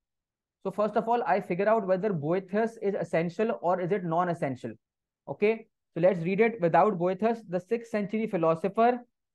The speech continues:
was arrested, tortured and bludgeoned to death। भाई, कौन सा सिक्स सेंचुरी का फिलोसोफर? There can be a lot of philosophers, right? So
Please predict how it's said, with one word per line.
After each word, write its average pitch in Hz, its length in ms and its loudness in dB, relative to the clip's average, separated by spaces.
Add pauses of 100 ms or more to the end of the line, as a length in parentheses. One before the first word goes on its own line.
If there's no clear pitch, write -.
(560)
was 175 320 4
arrested, 233 600 0
tortured 190 460 2
and 196 180 -4
bludgeoned 208 340 2
to 226 100 -2
death। 180 300 4 (320)
भाई, 196 200 -2 (340)
कौन 185 240 -4
सा 233 180 2
सिक्स 220 160 0
सेंचुरी 196 280 0
का 208 80 4
फिलोसोफर? 175 600 0
There 185 120 -2
can 185 220 -2
be 208 80 2
a 220 40 2
lot 170 260 4
of 214 120 2
philosophers, 156 600 0
right? 165 280 4 (680)
So 233 360 4